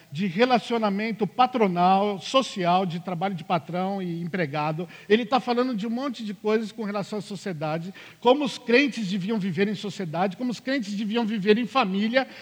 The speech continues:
E aí ele começa falando, "Perseverar em oração." Eu falei, "Rapaz, que tem que ver uma coisa com a outra aqui. Por que que ele mudou tão, tão,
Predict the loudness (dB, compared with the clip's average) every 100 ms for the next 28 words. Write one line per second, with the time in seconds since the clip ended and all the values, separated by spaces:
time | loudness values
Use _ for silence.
0 | -12 4 6 6 4 2 2 2 -2 -2
1 | 0 -2 -4 -4 -2 -2 0 -2 -2 -6
2 | -4 -4 -4 -8 -16 -20 -10 -6 -6 -4
3 | -6 -8 -14 -14 -12 -10 -12 -16 -10 -10
4 | -10 -16 _ _ _ _ _ _ _ _
5 | _ _ _ _ _ _ -10 -8 -8 -6
6 | -4 -4 -4 -4 -8 -8